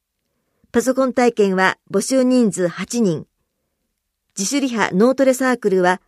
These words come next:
四人です。対象ですが、区内在住で身体障害者手帳か愛の手帳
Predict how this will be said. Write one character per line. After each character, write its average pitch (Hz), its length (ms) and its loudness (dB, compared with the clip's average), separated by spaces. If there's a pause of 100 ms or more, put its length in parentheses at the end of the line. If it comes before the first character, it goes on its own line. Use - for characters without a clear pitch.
四 180 180 4
人 233 220 2
で 160 120 0
す。 - 160 -10 (920)
対 262 160 2
象 269 200 4
で 269 100 4
す 240 140 -4
が、 208 220 0 (300)
区 285 100 2
内 285 200 0
在 226 200 4
住 208 220 4
で 196 240 2 (100)
身 254 200 0
体 269 180 2
障 262 240 2
害 254 140 0
者 254 120 -4
手 254 140 2
帳 208 200 0
か 190 220 -4 (220)
愛 262 200 0
の 233 120 2
手 190 160 0
帳 180 320 0